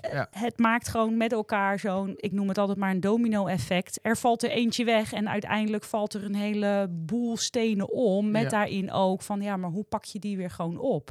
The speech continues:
Speaker 1: Ja.
Speaker 2: En, eh, voor als je nu dan, eh, kijkt met dus dan, eh, nou ja, de financiële kosten die je daarin dan
Speaker 1: Mhm.
Speaker 2: niet, eh, nou, heel breed hoeft te dragen. Eh,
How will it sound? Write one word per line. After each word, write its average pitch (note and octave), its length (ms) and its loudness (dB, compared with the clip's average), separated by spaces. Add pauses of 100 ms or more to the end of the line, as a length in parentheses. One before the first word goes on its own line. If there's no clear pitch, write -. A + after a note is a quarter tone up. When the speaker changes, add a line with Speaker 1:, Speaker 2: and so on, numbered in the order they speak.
(100)
Speaker 1:
Ja. B2+ 140 -4 (400)
Speaker 2:
En, G3+ 380 0
eh, G3+ 400 0
voor - 140 -2
als G#3+ 160 0
je G3+ 80 0
nu G3+ 280 4
dan, F#3 340 2 (120)
eh, E3+ 200 0 (220)
kijkt G3 440 0
met F3 220 -2
dus F#3 220 -4
dan, F3 320 -2 (100)
eh, E3+ 120 -6
nou E3+ 380 -2
ja, D3 120 -4
de D#3 100 -4
financiële F3+ 540 -6
kosten G#3+ 420 -4
die F3 120 -4
je F3 120 -4
daarin F#3 460 -2
dan E3+ 160 2
Speaker 1:
Mhm. F#2 100 2
Speaker 2:
niet, - 320 -2 (100)
eh, D#3+ 140 -8 (400)
nou, D3+ 160 -4 (100)
heel F#3+ 200 0
breed E3 380 -2
hoeft - 180 -6
te A#3+ 80 -6
dragen. A3 600 -4 (760)
Eh, G3 440 0